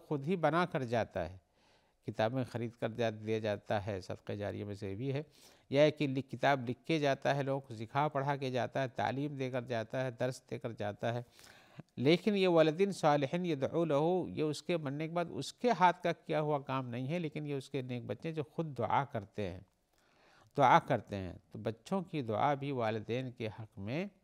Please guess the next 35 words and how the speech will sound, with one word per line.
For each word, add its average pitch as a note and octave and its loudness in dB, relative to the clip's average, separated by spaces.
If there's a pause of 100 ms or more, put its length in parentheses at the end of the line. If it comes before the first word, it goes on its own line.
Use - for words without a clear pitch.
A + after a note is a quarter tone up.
(1500)
ये, D#3+ 2 (360)
ए, A#2 -4 (120)
मुफीद C3 0
है E3 2 (140)
और E3 4
नफ़ा B2+ -2
बख्श C3 -4
और F3 2
सवाब A#2 0
का D#3 0
काम, G2 -4
उसका G#2 -6
सवाब। G2+ -6
ये D#3 -2
दुआ D3+ 2
करता D#3+ -2
है D#3+ 2
इस्तिग़फ़ार D3 -2
के C#3 -6
लिए, C3 -6 (540)
दुआ C3+ 8
करता E3 6
है D#3+ 8
उसकी C#3+ -2
जन्नत D3 0
में D3 -2
जाने C#3 2
के C#3+ -4
लिए, C#3 -2
उसके B2+ -6
गुनाहों C3+ -2
के C#3 -8
मिटाने C#3 -4
के C#3 -6
लिए, C#3 -4